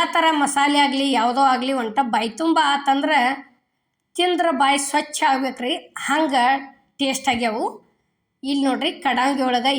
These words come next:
ಎಣ್ಣೆ ಅಂತೂ ಕಾದೈತ್ರಿ. ನೋಡ್ರಿ ಈಗ ಎಣ್ಣೆ ಒಳಗ್ ಬಿಟ್ಟು ಗುಪ್ಲೇನ ಈ ರೀತಿ ಉಬ್ಬಿ ಬಂದಾವ್ರಿ ಇವು ಜೋಳದ ವಡೆ. ನೋಡ್ರಿ ಬೇಕಾರೆ ಇಲ್ಲಿ ಹಾಕುದನ್ನು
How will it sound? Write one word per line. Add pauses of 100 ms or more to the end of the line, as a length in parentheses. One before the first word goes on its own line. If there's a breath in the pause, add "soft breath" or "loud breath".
(120)
ಎಣ್ಣೆ
ಅಂತೂ (120)
ಕಾದೈತ್ರಿ. (1300)
ನೋಡ್ರಿ
ಈಗ (440)
ಎಣ್ಣೆ (100)
ಒಳಗ್ (120)
ಬಿಟ್ಟು (100)
ಗುಪ್ಲೇನ (280)
ಈ (180)
ರೀತಿ (340)
ಉಬ್ಬಿ
ಬಂದಾವ್ರಿ
ಇವು (140)
ಜೋಳದ
ವಡೆ. (960)
ನೋಡ್ರಿ
ಬೇಕಾರೆ
ಇಲ್ಲಿ (220)
ಹಾಕುದನ್ನು